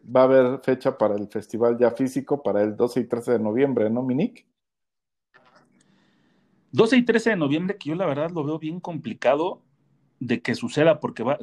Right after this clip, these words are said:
Speaker 2: la, todas las, este, versiones anteriores que han sido presenciales, que no han tenido este problema de pandemia,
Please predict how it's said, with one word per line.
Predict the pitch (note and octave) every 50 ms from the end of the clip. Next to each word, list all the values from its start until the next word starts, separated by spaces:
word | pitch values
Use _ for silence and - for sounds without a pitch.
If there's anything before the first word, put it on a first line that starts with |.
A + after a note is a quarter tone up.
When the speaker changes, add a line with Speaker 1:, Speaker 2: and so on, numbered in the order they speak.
| G#2 - F2+ -
Speaker 2:
la, | A2 A2+ A#2 A#2+ B2 A#2 C3 C3+
todas | - - F3+ G3+ G#3+ G3
las, | D#3+ C3 - - B2
este, | G#2 G2 - _ _ - F#2+ F#2 F2+ F2+ F#2
versiones | F#2+ G#2 G#2 - - C3 D#3 D3 C#3
anteriores | B2 G#2 - G#2 G2 G#2+ A#2 B2 C3 B2+ A#2+ -
que | - F#2+
han | F#2+ G#2+
sido | - A#2 A2+ G#2+ -
presenciales, | - - - E2+ E2 E2 - G2 G2 G2+ G#2+ A2 - -
que | - - G2+
no | F#2+ F#2
han | F#2+ G2
tenido | - G2+ G2+ G2 G2+ G#2
este | - - -
problema | _ - F2+ F#2 G2 G2 G#2+ G#2 G#2
de | G#2
pandemia, | _ - G#2 G#2+ A2 A#2+ B2 B2+ B2+ C3 D3 -